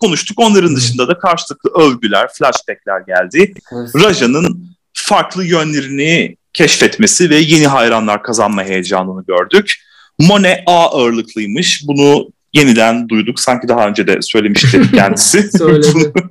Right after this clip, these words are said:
Speaker 2: Söyledi.
Speaker 1: Evet, ben de hatırlıyorum yani bu konuşmayı. Çok lazımmış gibi bir daha öğrendik.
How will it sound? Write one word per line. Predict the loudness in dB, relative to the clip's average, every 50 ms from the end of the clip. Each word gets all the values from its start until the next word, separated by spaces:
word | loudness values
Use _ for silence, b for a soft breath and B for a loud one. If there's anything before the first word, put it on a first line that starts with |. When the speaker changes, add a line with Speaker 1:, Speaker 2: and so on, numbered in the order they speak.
| -8 -10 -10
Speaker 2:
Söyledi. | -10 -10 -6 -4 -2 0 2 2
Speaker 1:
Evet, | 2 0 -2 -2 -4 -2
ben | -2 -2 -2 -4
de | -4
hatırlıyorum | -4 -4 -4 -4 -6 -8 -4 -2 -2 -2 -2 -4 -6
yani | -8 -6 -6 -4 -4 -6 -8 -2
bu | 0 2 2 2 2 -2 _ -2
konuşmayı. | 0 0 0 -2 -2 -2 0 2 4 4 4 2
Çok | 2 -2 -4 -2 0 2
lazımmış | 2 2 2 0 -2 -2 -2 -4 -4 -4
gibi | -2 0 0 0
bir | 0 2
daha | 2 2 2
öğrendik. | 2 2 2 2 2 0 0 -2 -4 -6 -6 -8